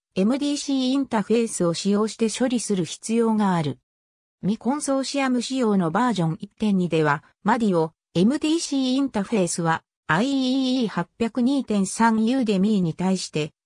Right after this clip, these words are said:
定義されているものと同一であると規定している。アイイーイー八百二点三の現在の改定では、リンクの速度とデュプレックスモードをネゴシエートして設定するための標準マディオ、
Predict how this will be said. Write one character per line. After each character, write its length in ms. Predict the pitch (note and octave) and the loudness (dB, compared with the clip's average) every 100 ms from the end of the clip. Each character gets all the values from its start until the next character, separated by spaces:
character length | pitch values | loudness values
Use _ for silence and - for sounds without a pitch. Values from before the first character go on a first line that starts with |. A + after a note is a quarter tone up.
| _ | _
定 220 | D4 D#4 | 0 0
義 160 | C4+ A3 | 0 -2
さ 140 | G3 | 0
れ 120 | A3 | -2
て 160 | C4 C4 | -2 -4
い 80 | B3+ | -2
る 80 | B3 | 0
も 100 | B3 | 0
の 140 | A#3+ | 0
と 120 | F#3 | 0
同 240 | E3 E3+ B3+ | 0 0 0
一 220 | B3 A3 | -2 -2
で 100 | A#3+ | 0
あ 80 | A#3+ | 2
る 120 | A3 | 0
と 120 | E3 | -2
規 160 | - - | -4 -2
定 200 | F#3+ F3+ | 0 0
し 100 | - | -2
て 100 | E3+ | -4
い 160 | D#3+ | -4
る。 180 | C#3+ - _ _ _ _ _ _ _ - | -6 -10 _ _ _ _ _ _ _ -2
ア 100 | G3+ | 0
イ 400 | D4 D#4+ D#4 D4+ | 0 0 0 -2
イ 0 | |
ー 40 | C#4 | 0
イ 200 | A#3+ C4+ | 0 0
ー 40 | A#3+ | -2
八 180 | F3+ - | -4 -2
百 240 | A3+ A3 A#3+ | -6 -2 0
二 220 | C#4 B3+ | 0 0
点 240 | G#3 F3+ | 0 0
三 280 | - G3 A3+ | 0 2 2
の 120 | A#3 | 2
現 260 | F#3 B3+ C4 | 0 0 2
在 220 | A#3 G3+ | 2 2
の 100 | D#3 | 0
改 260 | - G3 A3+ | -2 -4 0
定 220 | G#3 G3 | -2 0
で 140 | F#3+ | 0
は、 200 | D3+ C#3+ - _ - | 0 -2 -8 _ -4
リ 200 | F3+ C#4+ | -2 -2
ン 80 | |
ク 160 | - B3+ | -2 0
の 120 | G3 | 0
速 280 | - C4+ B3 | 0 -4 -2
度 100 | G#3 | -2
と 160 | - E3 | -2 -2
デ 140 | E3+ | -2
ュ 20 | |
プ 140 | - A#3+ | -2 -2
レ 100 | C4+ | -2
ッ 60 | - | -4
ク 80 | - | -8
ス 160 | - | -2
モ 180 | B3 C4 | 0 2
ー 40 | A#3 | 2
ド 100 | E3+ | 2
を 80 | D3 | 2
ネ 160 | D3+ | 0
ゴ 140 | E3+ A3 | 0 -2
シ 140 | A#3+ | -2
エ 160 | A#3+ A#3 | -2 -2
ー 20 | |
ト 140 | A#3 | -4
し 100 | G3+ | -4
て 200 | - F#3 _ _ | -4 -4 _ _
設 240 | - G#3+ G#3 - | -2 -2 -2 -6
定 200 | C#4 C#4 | -4 -4
す 140 | C#4+ | -4
る 120 | C#4 | -4
た 120 | C#4+ | -4
め 140 | C#4+ C#4+ | -4 0
の 140 | G#3 | 0
標 260 | - F#3 A3+ | 2 0 2
準 300 | B3+ A#3+ A3 | 2 2 2
マ 100 | G#3 | 2
デ 80 | F#3+ | 2
ィ 100 | D#3+ | 0
オ、 160 | D#3 | 0